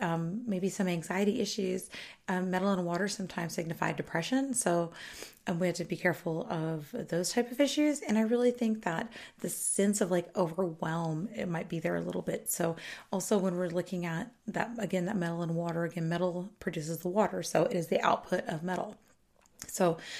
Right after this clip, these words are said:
we're thinking of metal giving, giving birth to something. But when we look at that, it's called overproducing. It's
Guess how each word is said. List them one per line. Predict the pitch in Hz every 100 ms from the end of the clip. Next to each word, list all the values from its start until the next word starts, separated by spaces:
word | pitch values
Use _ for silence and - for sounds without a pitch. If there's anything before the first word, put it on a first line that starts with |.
| - -
we're | 214
thinking | 220 214 196
of | 170
metal | 185 175 190
giving, | 175 170 165 175
giving | 220 165 151
birth | 143 151 -
to | -
something. | 156 143 - 220 - - - _
But | 180 175 202 - - - _ -
when | 185 180
we | 185 175
look | 185 240
at | 247 254
that, | 165 165 165 -
it's | 190 - -
called | - 190 175 -
overproducing. | 196 196 175 - 170 151 143 139 143
It's | - -